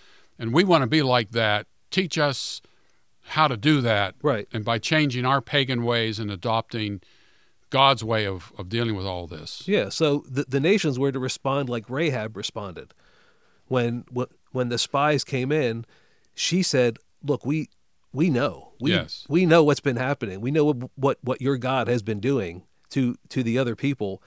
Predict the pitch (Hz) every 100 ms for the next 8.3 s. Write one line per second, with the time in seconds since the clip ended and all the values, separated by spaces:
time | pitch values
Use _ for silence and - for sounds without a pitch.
0 | _ _ _ _ - - - - 220 208
1 | - - 151 156 98 - - _ _ -
2 | 156 160 - _ _ 139 196 151 175 175
3 | 175 190 131 156 - _ 151 190 135 127
4 | 143 127 101 - 104 127 120 82 - 135
5 | 135 135 113 - 123 - 123 120 107 202
6 | 233 165 - 120 104 107 101 120 107 98
7 | 101 95 131 147 - 117 156 - 151 131
8 | 120 -